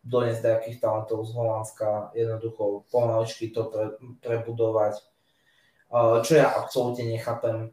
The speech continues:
prečo nehráva pravidelne Rashford a Sancho, že aj tak neuhrá United nič, tak aspoň tam daj hráčov, ktorí majú budúcnosť a majú perspektívu. Ako, čiže neviem,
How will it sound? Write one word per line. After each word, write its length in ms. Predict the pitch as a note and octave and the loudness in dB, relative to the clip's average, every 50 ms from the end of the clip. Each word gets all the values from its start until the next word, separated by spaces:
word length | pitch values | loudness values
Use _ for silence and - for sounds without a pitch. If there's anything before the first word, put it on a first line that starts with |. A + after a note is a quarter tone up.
| _ - | _ 2
prečo 320 | B2+ B2 B2 - - A#2+ | 4 4 4 2 -2 -2
nehráva 520 | A#2 A#2 A2+ A2+ A#2 A#2+ A2+ A2+ A2+ - | -2 0 0 0 0 2 2 2 2 2
pravidelne 600 | - A2+ A2 A2 A2+ A2+ A#2 A2+ A2+ A2+ A2+ G#2+ | 2 2 0 0 0 0 0 0 0 0 0 0
Rashford 600 | G#2 G#2 G#2 G#2 G#2 - - A#2+ A2+ A2 A2+ - | 2 2 0 0 -2 -4 -4 -2 -2 -2 -2 -4
a 80 | - A#2 | -8 -10
Sancho, 680 | - - A2+ A2 A2 A2+ - - A#2 A2+ A2+ A2+ - _ _ _ _ _ _ _ _ _ _ _ - | -8 -6 -6 -6 -6 -6 -6 -4 -2 -2 -2 -4 -8 _ _ _ _ _ _ _ _ _ _ _ -2
že 320 | B2+ B2 B2 B2 - - - - | 0 0 0 0 -2 -2 2 6
aj 140 | C#3 C#3 C#3 C3+ - | 8 8 8 6 6
tak 240 | C3 B2 B2 - - - - - - | 6 6 6 6 4 0 -6 -12 -12
neuhrá 640 | B2+ C3 C3 B2+ B2+ C3 B2+ C3 B2+ A#2 A#2 A#2 A#2 | -6 -2 0 2 4 4 4 4 2 2 2 2 2
United 480 | A#2+ A#2+ A#2 A#2 A#2 A2+ - A#2 A2 A2 | 0 0 -2 -2 -4 -4 -6 -8 -8 -6
nič, 360 | A#2 A#2 A#2 A#2 A#2 - - | -6 -4 -4 -6 -6 -6 -6
tak 200 | A#2 - - - | -6 -6 -6 -6
aspoň 280 | - - - - A#2+ A#2+ A#2+ | -6 -6 -6 -6 -6 -6 -4
tam 160 | A2+ G#2 A2+ A#2 A#2 A#2+ | -4 -4 -4 -2 2 2
daj 320 | A#2+ A#2 A#2 A2+ - - - _ _ _ _ - | 4 4 4 2 0 -2 -10 _ _ _ _ -10
hráčov, 640 | B2 B2+ A2+ A2+ A2 - - A2+ A2+ A2 A2 - - _ _ _ _ | -4 -2 0 0 0 0 0 0 0 0 -2 -4 -10 _ _ _ _
ktorí 220 | - A#2 A2+ A2+ A2 | -2 -2 -2 -2 -2
majú 320 | G#2+ A2 A2+ A2 G#2+ A2+ A2+ | -4 -4 -4 -4 -4 -4 -6
budúcnosť 480 | A#2 A#2 A#2 A#2 A#2 - - A2+ A2 - - | -8 -6 -6 -6 -6 -8 -10 -12 -12 -10 -8
a 20 | |
majú 180 | A2+ A2+ A2 A2 A2+ | -6 -6 -6 -6 -4
perspektívu. 680 | - G#2 G#2 - - G#2+ - - - G#2 G#2+ G#2+ A2 A2+ A#2 - _ _ _ _ _ _ _ _ _ _ _ _ _ _ _ - | -2 -4 -4 -4 -6 -12 -14 -12 -12 -12 -12 -10 -12 -12 -14 -16 _ _ _ _ _ _ _ _ _ _ _ _ _ _ _ -8
Ako, 480 | G#2+ A2+ - - A2+ A2+ A2+ - - - _ _ _ _ _ _ _ _ _ _ - | -8 -6 -2 -2 -2 -2 -2 -6 -10 -20 _ _ _ _ _ _ _ _ _ _ -14
čiže 460 | - - A2 A2 A2 A2+ A#2+ A#2 A2+ A2+ A2+ A2+ A2+ A2 A2 A2+ A2+ - - - - - - A2 - - - - - - | -10 -8 -6 -6 -4 -2 0 2 4 4 6 6 4 4 2 0 -2 -4 -8 -6 0 2 2 2 2 0 -8 -14 -18 -4
neviem, 480 | - C3 B2+ A#2+ A#2+ A2+ A2 A2 A2+ | 0 2 2 4 2 0 -2 -4 -6